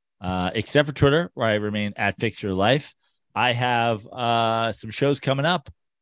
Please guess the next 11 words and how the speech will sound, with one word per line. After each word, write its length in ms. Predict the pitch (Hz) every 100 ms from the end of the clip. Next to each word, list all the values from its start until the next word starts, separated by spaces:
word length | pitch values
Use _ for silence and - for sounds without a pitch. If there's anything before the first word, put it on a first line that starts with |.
| _ _ _ _ _ _
specifically 720 | - - 135 143 143 139 160
in 240 | 170 160 151
and 140 | 151
around 480 | 147 151 151 143 143
Los 340 | 143 131 -
Angeles, 380 | 147 143 147 127
California 840 | - 143 139 - 151 165 151 170 - _
for 440 | - 131 127 120 117
the 280 | 113 117 113
next 340 | 120 120 -
month. 400 | 113 113 143